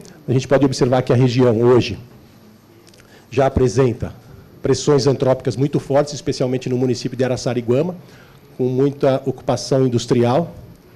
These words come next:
né? No próprio município de Mairim, que a gente tem a margem da rodovia também, áreas industriais,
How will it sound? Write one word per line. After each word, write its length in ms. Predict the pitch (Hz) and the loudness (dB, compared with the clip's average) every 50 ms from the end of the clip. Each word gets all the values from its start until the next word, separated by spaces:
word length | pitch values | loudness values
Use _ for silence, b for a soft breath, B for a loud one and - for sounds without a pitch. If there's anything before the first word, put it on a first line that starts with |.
| - - - | -20 -18 -10
né? 200 | - 113 143 165 - B B B B B B B B B - | -8 -6 -6 -6 -8 B B B B B B B B B -6
No 100 | 127 123 | -6 -4
próprio 380 | 123 - 139 151 151 - 151 143 | -2 2 2 2 2 2 0 0
município 480 | 143 143 143 123 - - 139 - 127 | 0 0 -2 -2 -2 -4 -4 -4 -4
de 100 | 120 135 | -4 -2
Mairim, 360 | 131 139 139 135 120 131 135 123 | 0 2 2 2 2 2 0 -2
que 120 | - 127 | -2 -2
a 40 | 113 | -2
gente 220 | 113 127 123 - | -2 -2 -4 -4
tem 100 | - 135 | -4 -2
a 60 | 131 | -2
margem 300 | 127 127 131 131 123 127 | 0 0 0 -2 -2 -2
da 80 | 127 127 | 0 0
rodovia 400 | 120 135 123 123 113 120 127 127 | 0 0 0 0 -2 0 -2 -2
também, 440 | 123 127 123 123 139 135 127 110 - - - B B B B B B B B B | -2 0 0 2 2 2 2 0 -4 -10 -20 B B B B B B B B B
áreas 300 | - 120 131 131 131 113 | -6 -4 -2 0 0 0
industriais, 760 | 123 131 120 127 - - 135 123 127 131 147 170 170 - - | 0 0 -2 -2 -4 -2 0 0 0 2 0 0 -2 -4 -10